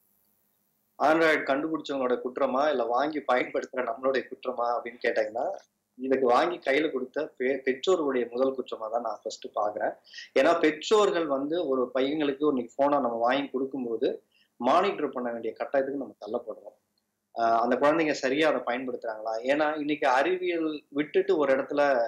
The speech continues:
இன்னைக்கு நம்ம வேலைக்கு போக முடியாது. இன்னைக்கு நீங்களும் நானும் இந்த interview பேசிக்கிட்டு இருக்கிறதே வந்து இன்னைக்கு அறிவியல் வளர்ச்சியில உட்கார்ந்து பேசிட்டு இருக்கோம் இல்லையா? நம்ம வந்து ஒண்ணு நான் வந்து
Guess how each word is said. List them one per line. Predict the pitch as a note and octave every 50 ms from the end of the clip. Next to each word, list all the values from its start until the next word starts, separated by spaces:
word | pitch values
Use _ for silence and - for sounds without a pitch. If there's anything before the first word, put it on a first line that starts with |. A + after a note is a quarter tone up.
| A2+ -
இன்னைக்கு | B2+ B2 B2 A#2+ -
நம்ம | A#2 B2 A#2
வேலைக்கு | A#2+ C3 C#3+ C#3 B2+
போக | - C3+ C3+ C3+
முடியாது. | B2+ - A2+ G#2 - _ _ _ _ _ _ _ _ _
இன்னைக்கு | C3 C#3 C#3+ C#3+ D3
நீங்களும் | C#3+ D#3 F3 F3 F3 F3+ F3+ F3+ F3
நானும் | D#3 C#3+ D3 D3 D#3 E3 F#3 G3 -
இந்த | - C3+ C3+ C3+
interview | C#3 D3 D#3 F3 E3 D3 -
பேசிக்கிட்டு | D3+ D3+ D3+ D3+ D3+ D3 B2+ C3
இருக்கிறதே | B2 B2 C3+ C3 C3+ C#3+ D3+ D#3+
வந்து | C#3+ C3+ C3+ C3 D3+
இன்னைக்கு | D3+ C#3 C3 B2 B2
அறிவியல் | A#2 A#2 D3 D3+ D3 C3+ A#2+
வளர்ச்சியில | A#2+ B2+ B2+ B2+ - C3+ B2 A#2
உட்கார்ந்து | - A#2+ A2+ - _
பேசிட்டு | A#2+ A2+ A2+ - - -
இருக்கோம் | G#2 - - - _ _ _ _ _ _ _ _ _ _ _ -
இல்லையா? | B2 B2 B2 B2 B2 A2+
நம்ம | A#2 A#2+ C3 C#3 C3+
வந்து | C#3 D3 D#3 E3+ E3 D#3+ D3 C#3 C3 C3+
ஒண்ணு | C3+ C#3 D#3 D#3+ E3 E3 D#3+
நான் | D3+ C#3+ C#3 C#3 D3 D3
வந்து | C#3+ D3 D3+ D#3